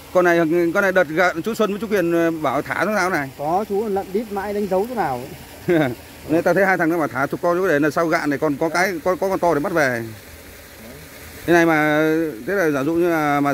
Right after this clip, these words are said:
Speaker 1: tối sáng mai mới đi đổ là lại, lại chết thối cũng thối nhỉ?
Speaker 2: Nó,
Speaker 1: Chết ỏng
Speaker 2: nó,
Speaker 1: luôn.
Speaker 2: nó không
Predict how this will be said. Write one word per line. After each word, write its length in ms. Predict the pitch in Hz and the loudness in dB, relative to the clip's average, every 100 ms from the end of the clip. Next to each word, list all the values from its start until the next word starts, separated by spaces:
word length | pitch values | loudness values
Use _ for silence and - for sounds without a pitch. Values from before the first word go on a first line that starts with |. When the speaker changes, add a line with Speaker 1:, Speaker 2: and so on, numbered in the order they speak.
| - | 0
Speaker 1:
tối 120 | 165 | -2
sáng 240 | 156 156 226 | 0 0 2
mai 180 | 196 170 | 2 2
mới 100 | 180 | 2
đi 100 | 170 | 2
đổ 200 | 117 131 | 4 2
là 100 | 135 | 2
lại, 300 | 127 131 131 | 0 -6 -6
lại 120 | 143 | -4
chết 160 | 123 185 | -2 0
thối 120 | 180 | 0
cũng 120 | 226 247 | 0 2
thối 300 | 185 302 170 | 4 4 0
nhỉ? 80 | 135 - - 151 | -6 -10 -20 -16
Speaker 2:
Nó, 100 | 160 | -8
Speaker 1:
Chết 60 | 165 | -4
ỏng 200 | - 113 | -2 -2
Speaker 2:
nó, 60 | 151 | -2
Speaker 1:
luôn. 140 | 226 | -4
Speaker 2:
nó 80 | 220 | -6
không 160 | 220 | -8